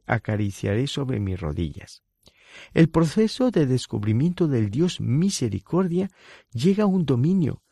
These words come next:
y una claridad permanentes, a una estabilidad radiante, si bien no absolutamente inatacable,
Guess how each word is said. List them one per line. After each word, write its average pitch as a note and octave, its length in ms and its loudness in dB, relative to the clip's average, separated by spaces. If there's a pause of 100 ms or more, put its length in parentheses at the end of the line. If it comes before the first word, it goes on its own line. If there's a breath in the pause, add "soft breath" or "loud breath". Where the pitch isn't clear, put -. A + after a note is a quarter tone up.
(460 soft breath)
y B2+ 180 6
una F#3 240 4
claridad D#3+ 720 2 (100)
permanentes, D#2 840 -4 (640 soft breath)
a G2+ 80 2
una B2+ 240 4
estabilidad A#2 680 2 (220)
radiante, G#2+ 880 -2 (480 loud breath)
si - 240 -6
bien A2+ 360 2 (240)
no B2 320 2
absolutamente B2 1080 -2
inatacable, G#2 920 -2